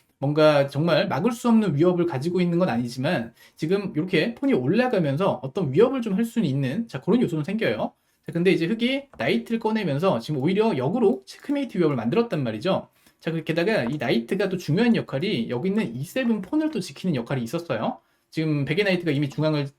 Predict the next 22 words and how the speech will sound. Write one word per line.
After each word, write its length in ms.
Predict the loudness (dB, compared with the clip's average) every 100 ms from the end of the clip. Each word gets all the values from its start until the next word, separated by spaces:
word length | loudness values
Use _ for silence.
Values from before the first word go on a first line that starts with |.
| _
그 180 | -8 -4
잡고 260 | -2 4 4
있기 200 | 4 0
때문에 540 | 0 0 -2 -2 -2
여기에 300 | 0 2 2
대한 180 | 2 -2
또 80 | -6
수비가 240 | -4 -2
또 100 | -2
중요한데, 680 | -2 -4 -2 -2 -2 -2 -4 -16 -14
근데 240 | -4 2 4
여기서 300 | 4 2 2
역공을 400 | 0 0 0 2
선택했다는 760 | 2 0 -2 -2 -2 -2 -2
게 380 | -2 -2 -2 -8 _ _ -8
이게 200 | 2 2
뭐 340 | 4 2 2
그 200 | -2 -6
전술적인 720 | 0 2 2 2 2 2 -2 -2
성공 300 | -2 2 2
유무를 320 | 2 0 2
떠나서 540 | 0 2 2 0 -2